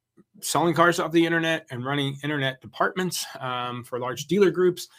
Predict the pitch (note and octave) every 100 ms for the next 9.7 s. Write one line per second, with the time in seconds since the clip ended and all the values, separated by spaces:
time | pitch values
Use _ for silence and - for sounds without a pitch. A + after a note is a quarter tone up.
0 | _ - E3 D3+ C#3 A#2+ E3 F3 D3+ B2+
1 | A#2 A#2+ F#3 E3 E3 E3 - - - -
2 | _ _ C#3+ C#3 D3 C#3+ C#3 D3+ D3 -
3 | D3+ C#3+ C#3 C#3 C3 B2+ B2 A#2 - C#3+
4 | C#3 B2 A#2 C#3 C#3 C#3+ C3+ C#3 C#3+ C3+
5 | C3 C3 B2+ C3 C3 C#3 C#3 C#3 C3+ A2+
6 | C3+ D3+ D3+ - C#3 C#3 B2 A#2 A#2 C#3+
7 | D3 D3 C3+ C3+ B2 A#2+ B2 B2+ A#2+ -
8 | A#2 A#2+ A#2 A2 A2+ A2+ G#2+ A2+ _ _
9 | _ _ C3 - D3+ C3 B2